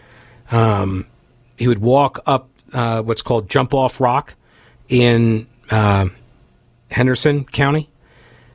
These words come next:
uh, named after a local native, uh, story of a, you know, woman whose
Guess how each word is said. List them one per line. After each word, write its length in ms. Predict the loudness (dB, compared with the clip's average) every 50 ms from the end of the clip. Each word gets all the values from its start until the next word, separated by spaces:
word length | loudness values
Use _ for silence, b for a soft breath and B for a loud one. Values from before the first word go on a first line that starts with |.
| b b
uh, 260 | -6 -4 -2 -2 -2
named 340 | 0 0 0 0 0 0 0
after 520 | 0 -2 -2 -2 -2 -2 0 0 -2 -2 -4 -8 -16 -20 -20 _ _ _ _ -6
a 200 | -2 -2 0 0
local 680 | 2 4 4 4 4 4 4 4 4 4 2 0 -2 -6 -6
native, 760 | -2 2 4 4 6 6 6 4 4 2 0 -4 -8 -10 -12 -16 -20 _ _ -8
uh, 520 | -4 -2 0 0 0 -2 -4 -6 -6 -8 -8 -10 -16 -20 -20 -20 -20 -20 -20 -20 -20 -20 -20 -20 -20 _ _ _ _ _ _ _ _ _
story 680 | -8 -6 -4 0 2 2 2 2 2 0 -2 -4 -6 -8 -14 -20 b b b b b b b b b b b b b -6
of 360 | -2 0 0 0 0 2 2
a, 240 | 2 2 2 0 0
you 80 | -2 -2
know, 100 | -2 0
woman 380 | 2 2 2 4 4 2 2 0
whose 480 | 0 0 -2 -2 -2 -4 -6 -8 -10